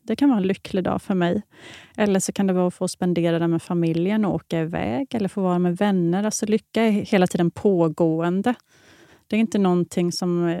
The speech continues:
som jag kan säga att just det här, eh, blir jag lycklig av. För det är olika saker varje dag.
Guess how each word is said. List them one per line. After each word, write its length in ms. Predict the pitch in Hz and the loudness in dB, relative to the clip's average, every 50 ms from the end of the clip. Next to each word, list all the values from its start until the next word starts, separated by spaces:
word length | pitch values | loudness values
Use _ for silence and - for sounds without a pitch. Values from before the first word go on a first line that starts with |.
| - | -6
som 140 | 196 - - | -8 -6 -4
jag 100 | 190 180 | -4 -4
kan 120 | - 185 170 | -2 -2 -2
säga 100 | - 180 | -2 -4
att 160 | 165 - - | -4 -4 -6
just 200 | 220 220 - - | -6 -6 -4 -6
det 80 | - 185 | -8 -6
här, 460 | - - 190 190 202 196 185 170 175 170 - _ _ | -4 -4 -4 -2 0 0 0 -2 -2 -6 -10 _ _
eh, 120 | 240 220 202 | -10 -8 -6
blir 140 | 196 185 190 | -4 -4 -2
jag 80 | 185 185 | -2 -4
lycklig 320 | 190 - - - 202 190 | -6 -8 -8 -6 -6 -4
av. 200 | 180 - - 190 | -4 -4 -6 -8
För 180 | 208 - - 208 | -8 -8 -8 -6
det 360 | - 190 190 220 254 247 247 - | -4 -2 -2 -2 -2 -4 -6 -6
är 320 | - 233 233 233 220 - 233 | -6 -4 -4 -4 -4 -4 -4
olika 260 | 214 190 180 - 254 | -2 -2 -2 -4 -6
saker 340 | - - 190 180 - - 185 | -8 -8 -8 -8 -6 -6 -6
varje 240 | 190 180 180 175 175 | -4 -4 -4 -4 -4
dag. 180 | 180 - - | -6 -6 -10